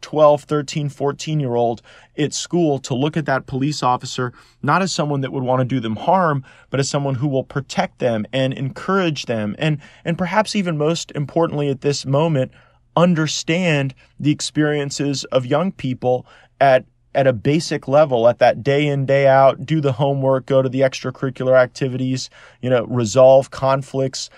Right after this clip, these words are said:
peacefully and without violence and physical altercation. These are all things that we can build on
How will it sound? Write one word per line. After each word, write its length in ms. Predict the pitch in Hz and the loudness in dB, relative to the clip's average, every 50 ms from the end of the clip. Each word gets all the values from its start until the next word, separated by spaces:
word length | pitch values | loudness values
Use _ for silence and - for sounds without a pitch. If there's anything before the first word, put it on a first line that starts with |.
| - _ _ _ _ | -20 _ _ _ _
peacefully 600 | - - 156 147 - - - 127 135 139 139 139 | -6 -4 -4 -4 -4 -6 -6 -4 -2 -2 -2 -2
and 120 | 135 123 120 | -2 -2 -2
without 360 | 123 120 127 120 123 123 - - | -2 2 4 4 4 2 0 -6
violence 640 | 120 107 123 120 127 131 131 135 135 131 131 - | -4 0 2 2 2 0 -2 -4 -6 -6 -6 -8
and 140 | - 107 101 | -8 -10 -6
physical 380 | - 117 - - - 139 131 131 | -6 -6 -6 -6 -6 -2 0 2
altercation. 800 | 135 131 131 - 135 120 - 147 143 135 - - 139 131 131 - _ - - _ _ _ _ - | 2 2 0 -2 -10 -8 -6 -6 -4 -4 -4 -4 -6 -6 -6 -10 _ -20 -20 _ _ _ _ -4
These 280 | 165 185 190 185 - | -2 -2 -2 -2 0
are 120 | 180 147 151 | 0 4 4
all 140 | 151 151 151 | 4 4 2
things 320 | - 160 156 147 143 131 | 0 -2 -2 -2 -4 -6
that 140 | - - - | -10 -10 -6
we 120 | 143 135 | -6 -6
can 240 | 131 - 139 120 110 | -4 -4 -4 -4 -4
build 400 | 98 - 139 151 160 175 175 151 | -2 -2 0 2 2 2 2 2
on 320 | 143 123 120 120 123 123 | 2 2 2 0 -2 -4